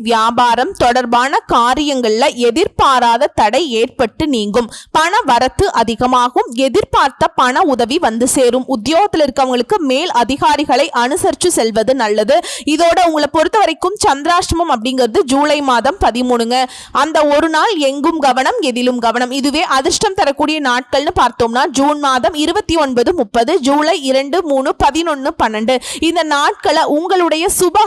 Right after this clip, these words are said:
காரியங்களோட தொடக்கத்துக்கு பயன்படுத்துங்க, நல்லதே நடக்கும். So நீங்க செய்ய வேண்டிய பரிகாரம் மற்றும் வழிபாடு, தெய்வங்களுக்கு எல்லா தெய்வம்னு சொல்லக்கூடிய சிவபெருமானை அனு தினமும் வழிபாடு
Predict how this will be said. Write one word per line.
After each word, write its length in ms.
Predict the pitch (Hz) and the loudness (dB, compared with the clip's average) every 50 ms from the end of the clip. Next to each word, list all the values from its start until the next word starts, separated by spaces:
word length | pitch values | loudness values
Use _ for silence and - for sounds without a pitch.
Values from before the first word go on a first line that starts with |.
| 381 349 | 4 2
காரியங்களோட 600 | 254 254 269 254 294 285 285 277 262 254 262 311 - - | 2 2 0 -2 -2 -4 -2 0 2 2 2 0 0 0
தொடக்கத்துக்கு 560 | - 277 269 - - - - - 226 247 330 - 339 | 0 0 0 -2 -2 -6 -6 -4 -4 -4 -2 -2 -2
பயன்படுத்துங்க, 580 | 247 233 240 247 240 226 233 - 240 254 302 359 294 | -2 -2 -2 -2 -2 -2 -2 -2 -2 -2 -2 -2 0
நல்லதே 320 | 233 220 220 220 233 240 247 233 | 0 0 0 0 0 0 0 0
நடக்கும். 340 | 220 208 220 - 254 254 233 - - - - - - | -2 -4 -4 -4 -6 -6 -6 -10 -12 -10 -6 -2 0
So 100 | 381 403 415 381 | 2 2 0 -2
நீங்க 160 | 349 311 285 - - | 0 -2 0 0 0
செய்ய 240 | 320 294 294 359 415 392 | -2 -2 0 -2 -2 -2
வேண்டிய 240 | 392 370 320 339 359 359 - | -2 -2 0 -2 -2 0 0
பரிகாரம் 520 | 285 254 277 277 359 320 302 320 339 339 294 | -2 -2 0 -2 0 0 0 0 0 0 -2
மற்றும் 340 | 254 233 - 302 330 381 302 | -2 -2 -2 -4 0 2 0
வழிபாடு, 480 | 233 220 226 226 233 233 233 240 285 302 311 - - - - 214 208 285 | 0 0 0 0 2 2 2 2 0 -2 -2 -4 -18 -14 -10 -2 0 0
தெய்வங்களுக்கு 720 | 285 311 339 349 392 370 381 370 330 320 311 320 - 415 349 285 254 | 2 2 2 0 0 0 2 0 0 0 0 0 -2 0 0 0 -2
எல்லா 200 | 254 262 285 339 392 320 254 254 | 0 0 0 0 0 0 0 -2
தெய்வம்னு 460 | 262 269 269 277 294 311 349 453 466 - | -2 0 -2 -2 -4 0 0 -2 0 2
சொல்லக்கூடிய 640 | 415 247 240 254 285 - - 294 294 277 247 277 370 415 - 330 | 2 2 2 0 -2 -2 0 -2 -2 0 0 -2 -2 -2 0 0
சிவபெருமானை 760 | 294 269 302 285 277 294 285 277 277 269 269 277 302 330 339 - - 254 | 0 0 0 2 2 2 2 2 2 0 0 0 -2 -2 -2 0 0 0
அனு 240 | 262 285 311 370 427 453 294 285 | 2 2 0 0 0 0 0 -2
தினமும் 380 | 269 269 262 262 302 349 320 254 | -2 -2 0 -2 -2 0 2 0
வழிபாடு 440 | 233 240 254 247 277 277 277 294 | 0 2 2 2 2 2 2 0